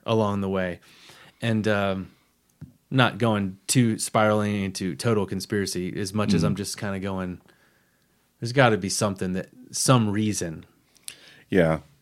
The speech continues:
Speaker 1: It might just be something as simple as when you have s-, top of the line equipment and venues
Speaker 2: Mm-hmm.
Speaker 1: five hundred yards away at the university,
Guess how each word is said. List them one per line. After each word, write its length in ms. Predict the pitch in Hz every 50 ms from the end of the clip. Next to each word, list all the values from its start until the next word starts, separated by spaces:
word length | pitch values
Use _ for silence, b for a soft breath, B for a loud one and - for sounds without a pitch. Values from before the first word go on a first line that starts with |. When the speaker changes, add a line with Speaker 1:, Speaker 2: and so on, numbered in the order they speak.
| _ _ _ _ _ _ b b b b b b b
Speaker 1:
It 100 | - 117
might 180 | 123 127 135 127
just 180 | 131 135 - -
be 100 | 131 127
something 320 | 120 - 123 110 123 113 110
as 140 | 107 -
simple 360 | - 127 120 117 110 117 107 104
as 260 | 104 101 101 95 104
when 140 | 107 110 110
you 140 | 110 110
have 460 | 101 107 110 110 107 107 104 101 - b b b b b b b b b b b
s-, 220 | - - - - - - _ -
top 340 | - 131 123 117 117 -
of 120 | 123 110 104
the 80 | 107
line 580 | 101 98 95 95 95 98 101 104 107 110 107 107 _ _ _ _ _ _ _ -
equipment 440 | 92 - - 120 107 - 110 107 101
and 120 | 98 95 92
venues 680 | 98 95 95 98 107 110 110 110 110 107 - - - _
Speaker 2:
Mm-hmm. 360 | - 104 90 85 85 78 76 71
Speaker 1:
five 280 | - - 98 101 98
hundred 240 | 90 107 104 98 92
yards 280 | 95 98 98 98 95 95
away 320 | 101 92 95 95 98 95
at 80 | 95 87
the 60 | 95
university, 760 | 95 98 95 92 85 90 95 90 - - 107 110 110 110 110